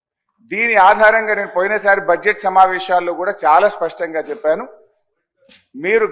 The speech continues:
గతంలో బీఆర్ఎస్ పార్టీ పదేళ్ల కాలంలో ఆరు డెబ్బై ఒకటి అని ఒకలంటారు, ఏడు లక్షల కోట్లు అని ఒకరంటారు, ఏడు పదకొండు అని నోటికొచ్చినట్టు మాట్లాడుతున్నారు.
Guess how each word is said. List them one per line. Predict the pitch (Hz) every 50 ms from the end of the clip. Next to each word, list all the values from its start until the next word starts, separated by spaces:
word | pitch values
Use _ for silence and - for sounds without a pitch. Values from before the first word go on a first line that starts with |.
| 175
గతంలో | 180 185 202 240 233 226 220 214 190 185 185 - - - - - _ _ _ _ _ _ _ _ _ _ _ _ _ _ _ _ _ _ _ _ _ 113 135
బీఆర్ఎస్ | 170 196 208 220 220 214 214 214 - -
పార్టీ | 190 190 190 190 196 190 185 -
పదేళ్ల | 170 170 175 202 214 220 220 214 - 196
కాలంలో | 185 190 190 185 185 180 180 170 - - - - - - _ _ _ _ _ -
ఆరు | 139 156 175 185 180 175 156
డెబ్బై | 175 - 185 185 180 180
ఒకటి | 180 185 175 175
అని | 170 165 170
ఒకలంటారు, | 180 190 190 190 190 190 185 180 185 175 160 160 180
ఏడు | 185 185 185 185
లక్షల | 175 170 - 185 180 170 175
కోట్లు | 180 175 175 175 170
అని | 165 165
ఒకరంటారు, | 180 196 196 190 190 190 185 185 185 175 165 160 170
ఏడు | 190 190 190 190
పదకొండు | 185 180 185 180 185 180 175 170 170
అని | 190 190 165 160 165
నోటికొచ్చినట్టు | 180 202 233 247 - 247 - 220 214 202 - 196 190 185 - 214 185 170
మాట్లాడుతున్నారు. | 160 160 - 175 160 156 - 147 135 135 127 123